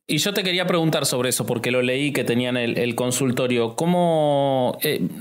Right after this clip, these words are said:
leíste una necesidad insatisfecha o, o, o tuvo que ver con que la gente, como ya se te vinculó tanto por lo que haces con las areolas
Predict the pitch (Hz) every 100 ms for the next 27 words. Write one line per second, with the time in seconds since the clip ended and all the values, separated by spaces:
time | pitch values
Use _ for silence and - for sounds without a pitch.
0 | - - 143 143 143 196 196 220 180 160
1 | 143 127 151 156 170 170 143 135 - 226
2 | 220 240 185 165 160 147 - - 147 139
3 | 180 185 180 160 175 180 175 147 143 143
4 | - 175 180 175 143 135 - 175 185 170
5 | 147 143 135 151 147 175 170 165 143 135
6 | 117 113 - _ _ _ _ _ _ -
7 | - 131 127 123 123 117 143 - 147 131
8 | 131 117 131 135 143 143